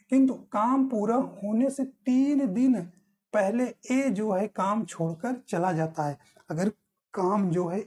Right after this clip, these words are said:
ए छोड़ के जाता ना, तो काम कितना, उस और काम बढ़ता ना बढ़ता, तो तीन दो के काम से रफ्तार से कर रहा है, तीन दिन का कितना अच्छा काम तो करेगा ना।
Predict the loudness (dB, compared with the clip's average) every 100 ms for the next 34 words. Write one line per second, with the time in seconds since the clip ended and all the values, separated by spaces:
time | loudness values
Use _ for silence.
0 | -4 -6 -4 -4 -2 -2 0 -2 0 0
1 | 0 -2 -4 _ _ _ _ _ _ _
2 | _ _ _ -2 2 2 2 -2 0 0
3 | 0 -6 -6 -6 -4 0 0 2 0 2
4 | 0 0 2 2 0 -4 -8 -4 -4 0
5 | 2 4 2 -2 _ _ 0 0 2 0
6 | 0 0 -2 -2 -2 -2 0 0 0 -2
7 | -2 2 2 2 0 0 2 2 2 -2
8 | 0 0 -2 -6 -4 0 0 0 -2 -4
9 | -4 -8